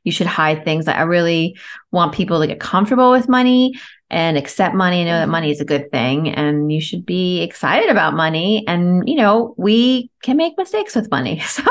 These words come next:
Speaker 1: I, I think photographers have a lot of, uh, pitfalls of when it comes to gear and spending it and not saving and retirement. So I definitely wanna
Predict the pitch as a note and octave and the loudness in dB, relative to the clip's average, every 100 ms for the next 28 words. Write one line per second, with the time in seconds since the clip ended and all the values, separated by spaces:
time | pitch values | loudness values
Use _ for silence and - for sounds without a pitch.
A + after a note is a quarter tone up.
0 | A4 - A3+ A3+ A3 A3 - - A#3 D#4 | 2 2 2 2 -2 -2 -8 -4 0 2
1 | D#4+ F4+ E4+ D#4+ F4 E4 F4 F4 D4+ C#4+ | 2 4 4 4 2 4 4 4 4 6
2 | C#4 C#4+ D4 D4 C#4 C#4 D#4+ - D4 C4+ | 6 4 2 4 4 2 -2 0 4 6
3 | D4 F4+ D#4 C4 C4 B3+ C4+ C4+ C#4+ A3+ | 6 4 0 2 0 2 0 2 0 2
4 | E4+ E4+ D#4+ D#4+ D#4+ A#3+ G#3+ G#3+ E4 D4+ | 4 6 6 6 6 6 4 2 2 4
5 | D4 D4 D4 C#4+ A#3+ E3+ F#3 - - - | 6 6 4 4 2 0 -6 -10 -18 -6
6 | - E3+ - B3 A#3+ A#3+ A#3+ A#3 A3 E3+ | -2 -2 0 0 2 4 4 6 4 2
7 | D#3 D3+ D#3 B3+ A#3+ A#3 A3 A3 G#3+ - | 0 -2 0 0 4 4 4 2 0 0
8 | F3+ F3 G3+ A#3+ B3+ G#3+ G3 F#3+ F3+ F3 | 2 2 2 0 0 0 2 2 2 2
9 | E3+ | 0